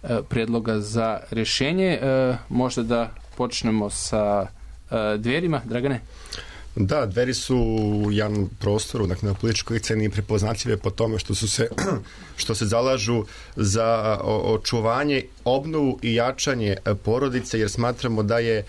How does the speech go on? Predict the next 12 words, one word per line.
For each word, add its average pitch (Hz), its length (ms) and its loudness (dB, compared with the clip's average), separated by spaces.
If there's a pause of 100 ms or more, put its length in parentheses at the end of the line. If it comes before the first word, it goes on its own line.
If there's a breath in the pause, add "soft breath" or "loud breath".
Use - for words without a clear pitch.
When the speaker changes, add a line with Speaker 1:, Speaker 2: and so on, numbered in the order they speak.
(160 loud breath)
Speaker 2:
raspad 117 500 0
porodice, 131 720 0
e, 117 160 2 (600 loud breath)
kriza 139 420 0
porodice 127 680 0
jedan 127 400 0
od 123 220 0
osnovnih 120 600 0
uzroka 120 580 0 (280 loud breath)
svih 120 420 -2
naših, 113 640 0
e, 110 140 4